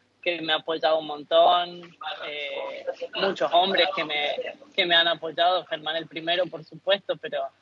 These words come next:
eh, no, no he sentido nunca así muy marcado,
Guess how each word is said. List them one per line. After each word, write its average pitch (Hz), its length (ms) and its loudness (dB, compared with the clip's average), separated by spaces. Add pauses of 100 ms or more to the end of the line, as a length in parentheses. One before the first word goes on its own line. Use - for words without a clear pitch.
(260)
eh, 147 640 2 (500)
no, 170 480 6
no 165 140 -2
he 180 80 -2
sentido 175 560 2
nunca 160 640 4
así 156 1120 0
muy 156 240 -4
marcado, 147 1040 2